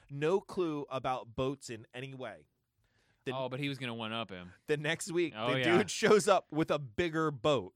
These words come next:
Speaker 1: <laughs> just because. And Ian always said that in an N F L locker room, that this is the case where you're always trying to one-up one another with the amount of money that you're willing to spend, which is really funny. Do you remember the Chappelle Show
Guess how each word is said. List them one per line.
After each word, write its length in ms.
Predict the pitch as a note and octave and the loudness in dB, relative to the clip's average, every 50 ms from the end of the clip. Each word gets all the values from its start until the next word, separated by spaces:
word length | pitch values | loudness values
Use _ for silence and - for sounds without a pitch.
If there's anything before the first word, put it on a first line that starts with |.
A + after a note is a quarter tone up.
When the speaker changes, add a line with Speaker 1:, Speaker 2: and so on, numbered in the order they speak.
| _ | _
Speaker 1:
<laughs> 500 | - - - - - - G#3 - D3 C#3 | -6 -6 -6 -2 2 4 4 4 4 -2
just 340 | - - F#3 F3+ E3+ - - _ | -2 0 0 0 0 -2 -8 _
because. 480 | F3+ E3+ D3 - G3 F#3 D#3 C#3+ C3 - - - - _ | -10 -8 -4 -2 0 0 0 0 -2 -6 -14 -20 -20 _
And 260 | - E3 E3 E3 D#3+ E3 _ D#3+ | -6 -6 -4 -6 -6 -12 _ -10
Ian 260 | D#3+ E3 E3 E3 E3 | -8 -8 -6 -6 -6
always 220 | D#3+ D#3+ D#3+ D3 | -4 -4 -6 -6
said 200 | - G3+ F#3+ D3+ | -6 -6 -6 -6
that 160 | C#3 C3+ C3 - _ | -6 -8 -10 -10 _
in 140 | C#3 C3 B2+ | -10 -10 -8
an 120 | C#3+ E3 E3 | -8 -8 -8
N 120 | C#3 C3 | -8 -8
F 120 | C#3 C3+ - | -10 -8 -6
L 140 | F#3 F#3+ D#3+ | -4 -4 -2
locker 360 | C#3 C#3 F3+ C4 - - D3+ | -2 -4 -4 -6 -6 -6 -6
room, 260 | B2+ A#2+ A#2+ B2 B2 - _ _ _ _ _ | -4 -4 -4 -6 -10 -14 _ _ _ _ _
that 220 | - C3 B2 - - | -8 -8 -8 -6 -6
this 180 | E3+ E3 - | -6 -6 -6
is 120 | F3 D3+ B2 | -8 -12 -8
the 120 | - D#3+ | -8 -10
case 340 | C#3+ - G3+ B3 A#3+ - - | -8 -6 -8 -8 -8 -8 -8
where 120 | D3 C#3 | -6 -6
you're 180 | C3 B2+ C#3 - | -6 -6 -4 0
always 280 | E3+ D#3 E3 F3 F3+ - | 0 2 2 2 0 -4
trying 320 | - - D#3+ D#3 D3+ C#3+ | -4 -4 -4 -4 -4 -6
to 140 | C#3 - D3 | -6 -6 -8
one-up 680 | C3 B2+ B2+ C#3 C#3+ C#3 C3+ C3 - D3 E3+ E3 - - | -6 -6 -6 -6 -6 -6 -6 -8 -6 -6 -6 -6 -8 -10
one 220 | B2+ A#2+ A#2+ A2+ | -10 -8 -8 -6
another 460 | A2 G#2+ G#2+ G#2 G2+ G2 G#2 G2+ F#2+ - _ _ _ _ _ | -8 -8 -8 -8 -8 -8 -8 -10 -12 -12 _ _ _ _ _
with 160 | C3+ C3+ B2+ | -4 -4 -2
the 120 | - C3 B2+ | -2 -6 -6
amount 240 | B2 B2 A#2+ A#2+ | -4 -6 -6 -6
of 40 | A#2+ B2 | -6 -6
money 200 | C#3+ D3+ D3 B2 | -6 -6 -6 -8
that 160 | G#2+ G#2 F2+ | -10 -12 -12
you're 160 | G#2 G#2 G2+ G#2+ | -14 -16 -16 _
willing 300 | A#2 A#2+ A#2+ A2+ G#2+ G2 | -10 -8 -8 -8 -10 -12
to 120 | - - G2+ | -16 -16 -16
spend, 400 | - - - G#2 F2+ E2+ D#2 - _ _ _ _ | -14 -12 -12 -12 -12 -14 -18 -20 _ _ _ _
which 160 | C3+ B2 - D3+ | -18 -14 -14 -14
is 180 | C3 G#2+ - _ _ _ _ _ _ _ - | -14 -14 -16 _ _ _ _ _ _ _ -20
really 340 | B2+ D3+ F3 F#3 E3+ D#3 C3+ - _ _ - | -20 -18 -14 -14 -14 -14 -16 -18 _ _ -10
funny. 240 | F3 D3 C3+ A#2+ G#2+ | -10 -10 -8 -12 -12
Do 100 | G#2+ B2+ | -10 -10
you 80 | C#3 | -8
remember 340 | C#3 D#3+ D#3+ F3+ A3 C#4 C4 A#3+ | -8 -8 -10 -12 -14 -14 -14 -12
the 60 | F3 | -12
Chappelle 480 | - - C3 - - A#2+ A2+ A2+ A#2 | -12 -12 -12 -10 -8 -8 -6 -6 -6
Show 440 | A2+ - - C3+ B2+ B2+ C3 C3 B2+ | -8 -8 -6 -4 -4 -4 -4 -6 -10